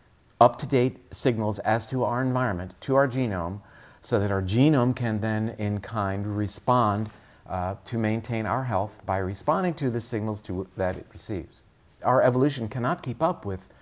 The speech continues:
the environment to which we are exposed and the environment to which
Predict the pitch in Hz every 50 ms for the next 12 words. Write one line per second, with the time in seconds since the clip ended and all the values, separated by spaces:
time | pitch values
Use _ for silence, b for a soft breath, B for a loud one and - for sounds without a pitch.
0 | B B B B B 110 107 107 98 113 120 147 170 139 104 101 - - - -
1 | 110 110 120 120 - - 113 110 104 98 82 - - - - 135 160 185 156 -
2 | - - - - b b b b b b b b _ - 139 143 147 147 143 135
3 | 127 123 123 127 131 139 139 131 123 117 - - - - - 127 117 113 131 127
4 | - - -